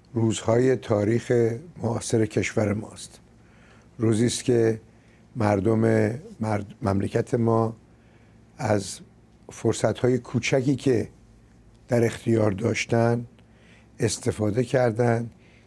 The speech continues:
که یک پیام رسایی رو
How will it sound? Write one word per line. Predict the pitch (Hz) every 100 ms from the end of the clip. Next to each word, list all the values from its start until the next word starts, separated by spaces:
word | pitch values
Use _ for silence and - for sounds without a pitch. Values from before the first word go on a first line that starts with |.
| -
که | -
یک | 113 120 - -
پیام | 104 110 117 127 127 123 117 - - - - - - 151
رسایی | 113 107 - 120 131 139
رو | 123 123